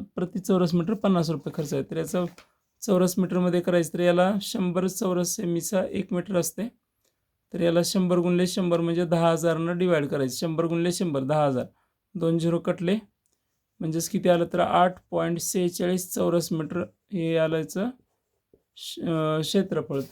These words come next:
अ, पेटीचं बाहेरून पृष्ठफळ, एकूण पृष्ठफळ. आणि याला पन्नास ने गुणायचं तर म्हणजे खर्च येणार आहे. तर खर्च बरोबर,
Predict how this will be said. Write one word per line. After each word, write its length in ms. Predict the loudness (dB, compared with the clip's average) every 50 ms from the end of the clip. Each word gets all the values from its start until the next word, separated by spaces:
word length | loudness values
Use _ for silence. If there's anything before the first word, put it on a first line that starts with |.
| -10 -8 -6
अ, 280 | -4 -4 -4 -6 -6 -8 -10 _
पेटीचं 420 | -6 -6 -4 -4 -4 -4 -4 -4 -2
बाहेरून 340 | -2 0 0 0 0 -2 -4 -8 -12 _ _ _ _ _ _ _ _ _ _ _ _ _
पृष्ठफळ, 420 | -6 -6 -6 -6 -6 -8 -6 -4 -2
एकूण 280 | -2 0 0 0 0
पृष्ठफळ. 420 | 0 -2 -4 -4 -6 -8 -10 -10 -12 -16 _ _ _ _ _ _ _ _ _ _ _ _ _ _ _
आणि 460 | -8 -6 -4 -4 -2 -2 -2 -2 0 0
याला 200 | 2 2 2 2
पन्नास 440 | 2 0 0 0 0 0 -2 -2
ने 100 | -2 -4
गुणायचं 420 | -2 -2 0 0 -2 -2 -4 -6 -6
तर 60 | -4
म्हणजे 300 | -4 -4 -2 -2 -4 -4 -4
खर्च 260 | -4 -4 -4 -4 -4
येणार 280 | -2 0 0 0 -2 -2
आहे. 100 | -6 -8
तर 200 | -10 -10 -12 -10 -8
खर्च 280 | -6 -6 -6 -4 -6
बरोबर, 360 | -4 -2 -2 -2 -2 -2 -4